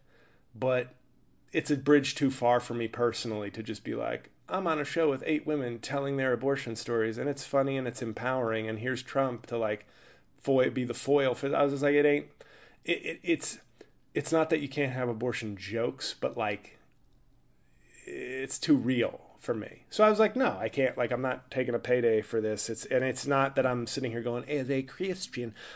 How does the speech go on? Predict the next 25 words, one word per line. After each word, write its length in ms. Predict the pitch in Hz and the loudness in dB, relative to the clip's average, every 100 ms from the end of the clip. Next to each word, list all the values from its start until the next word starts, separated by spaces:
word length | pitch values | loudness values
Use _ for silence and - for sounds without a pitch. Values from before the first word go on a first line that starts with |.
| - | -4
my 200 | 160 160 | 0 2
beliefs 280 | 143 151 - | 2 0 2
don't 200 | 143 117 | 0 0
allow 460 | 107 113 131 139 | 0 0 2 2
me 220 | 139 147 143 | 2 0 -2
to 140 | 156 | -4
do 280 | 139 151 147 | 2 4 4
this." 400 | 156 156 156 - - - - _ _ - | 2 0 -2 -6 -10 -20 -20 _ _ 0
Like, 380 | 165 151 135 _ _ _ _ _ _ _ _ | 4 4 2 _ _ _ _ _ _ _ _
it 80 | - | 2
was 180 | 175 165 | 4 6
just 240 | 175 165 | 6 6
a 180 | 165 156 | 8 8
sort 240 | 139 160 156 | 6 4 2
of, 120 | 143 | 6
"Yeah, 180 | 147 139 | 6 6
I 80 | |
can't, 460 | 135 139 131 123 127 _ _ _ _ _ _ - | 2 2 4 2 -2 _ _ _ _ _ _ -4
I'm 120 | 127 | 0
not 300 | 131 123 - | 2 0 -2
comfortable 600 | - - 127 - 123 113 110 | -8 -2 -2 -2 -2 0 0
with, 140 | 110 - - | -2 -6 -6
with 200 | 120 - | -6 -6
the 100 | 107 | -12
tone, 800 | - - - 123 117 95 87 98 | -10 -12 -4 -2 -2 -4 -10 -18